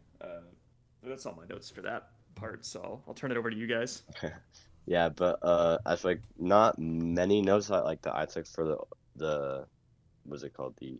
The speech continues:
Speaker 2: interview,
Speaker 1: The
Speaker 2: but,
Speaker 1: interview, yeah.
Speaker 2: um, I guess the main thing to point out is the sort of, like, foreshadowing that Mister Ullman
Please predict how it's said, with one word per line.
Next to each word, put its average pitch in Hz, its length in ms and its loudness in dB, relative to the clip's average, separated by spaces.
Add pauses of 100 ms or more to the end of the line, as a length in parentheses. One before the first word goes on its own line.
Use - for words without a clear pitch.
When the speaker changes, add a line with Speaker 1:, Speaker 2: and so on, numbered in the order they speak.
Speaker 2:
interview, 71 460 -8
Speaker 1:
The - 80 -20
Speaker 2:
but, 69 220 -6
Speaker 1:
interview, - 220 -20 (120)
yeah. - 1000 -10 (220)
Speaker 2:
um, 87 220 4
I 90 80 4
guess 90 240 4
the 80 500 6
main 80 320 6
thing 101 140 6
to 98 40 6
point 101 240 4
out 110 180 6
is 80 520 0 (540)
the 73 320 -8
sort 87 320 0
of, 82 100 2
like, 78 260 0 (140)
foreshadowing 87 960 0 (200)
that 71 280 -4
Mister 76 320 -6
Ullman 80 480 -2